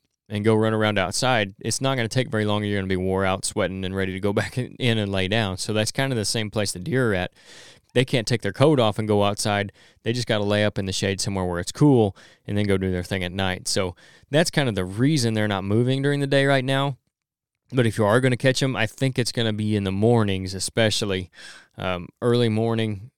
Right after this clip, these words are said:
within that first hour or two before it starts warming up in the afternoon. But again, it's not possible for everybody to only hunt the mornings. Um, a lot of guys can't hunt mornings, period. So if you do have to go in the evenings,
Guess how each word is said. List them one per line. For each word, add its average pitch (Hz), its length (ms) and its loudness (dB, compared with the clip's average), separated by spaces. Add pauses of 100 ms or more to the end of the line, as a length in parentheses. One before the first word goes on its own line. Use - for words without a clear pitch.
within 110 340 -4
that 101 140 -2
first 110 240 -2
hour 107 280 0
or 98 100 0
two 98 220 -2
before 101 440 0
it 101 80 -4
starts 98 320 -4
warming 98 320 -2
up 101 300 -2
in 104 120 -8
the 98 120 -4
afternoon. 92 580 -6 (720)
But 131 360 4 (600)
again, 131 260 4
it's - 140 0
not 139 220 2
possible 131 560 2
for 113 200 0
everybody 110 640 4 (480)
to - 120 -2
only 123 420 4
hunt 120 240 2
the - 80 -2
mornings. 107 580 0 (340)
Um, 85 300 -16
a - 80 -8
lot 113 160 2
of 135 80 -2
guys 107 200 2
can't 107 200 -4
hunt 104 180 -2
mornings, 101 340 -2
period. 98 500 0
So 107 320 4
if 104 140 -4
you 117 100 2
do 135 180 4
have 147 240 4
to - 80 -2
go 120 220 2
in 107 60 0
the 104 60 0
evenings, 104 640 -2